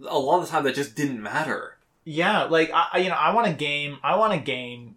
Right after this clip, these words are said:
Speaker 2: where, like, if you're gonna do something like that, it has to matter, right? Like, I should be below, I should, like, I should be making a decision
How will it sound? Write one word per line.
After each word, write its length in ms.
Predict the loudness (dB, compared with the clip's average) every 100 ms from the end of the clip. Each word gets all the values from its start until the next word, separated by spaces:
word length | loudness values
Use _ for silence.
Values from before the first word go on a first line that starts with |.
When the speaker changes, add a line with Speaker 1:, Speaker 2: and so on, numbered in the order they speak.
| _
Speaker 2:
where, 580 | 0 2 2 2 -2 -6 _ _
like, 160 | -4 -2
if 80 | -2
you're 120 | 0
gonna 300 | 2 2 2
do 240 | 0 -4
something 420 | -4 -4 -6 -10 -12
like 240 | -12 -10
that, 220 | -10 -10
it 60 | -6
has 200 | -6 -6
to 120 | -8
matter, 400 | -10 -10 -10 -12 -6
right? 200 | -4 -2
Like, 120 | -6 -8 -18 -8
I 160 | 0 2
should 400 | 2 0 -2 -6 -14 _ _ _
be 480 | -2 -2 -4 -6 -12 _
below, 380 | -6 2 2 4
I 120 | 4 4
should, 280 | 2 0
like, 160 | 2 2
I 100 | 4
should 240 | 2 2 0
be 260 | -2 -4 -12 _ -10
making 480 | 0 0 2 0 -2
a 40 |
decision 680 | -4 -2 0 -2 -4 -10 -16